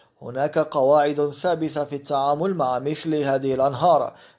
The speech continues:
لا ينبغي أن يضر طرف بآخر في التعامل بالنهر. وأشار: "لدينا عنصران، عنصر تاريخي بوجود اتفاقيات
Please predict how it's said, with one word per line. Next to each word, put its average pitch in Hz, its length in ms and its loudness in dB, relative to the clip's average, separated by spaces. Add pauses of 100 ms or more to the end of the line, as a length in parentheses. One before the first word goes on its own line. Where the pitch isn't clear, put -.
لا 62 80 -4
ينبغي 165 560 2
أن 156 80 0
يضر 170 360 2
طرف 170 380 0
بآخر 165 540 0
في 170 100 -6
التعامل 151 600 0
بالنهر. 120 580 -8 (500)
وأشار: 117 640 0 (380)
"لدينا 156 360 2
عنصران، 131 680 -2
عنصر 139 480 -2
تاريخي 139 600 -2
بوجود 143 500 0
اتفاقيات 135 800 -4